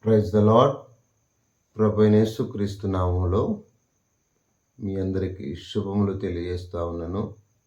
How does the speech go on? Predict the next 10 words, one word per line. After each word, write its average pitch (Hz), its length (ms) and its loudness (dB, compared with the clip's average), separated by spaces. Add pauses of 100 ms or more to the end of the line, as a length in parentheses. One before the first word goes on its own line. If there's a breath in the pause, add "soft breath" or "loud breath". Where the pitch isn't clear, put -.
(920)
నా 90 180 -8
ప్రియ 90 340 -6
దేవుని 90 360 -4
బిడ్డలారా, 87 560 -8 (800)
అందరు 95 280 -4
బాగున్నారా? 92 720 -2 (1600)
దేవుని 95 460 -6
యొక్క 92 200 -8 (500)
మహాదయ 87 560 -4
వల్ల 87 400 -6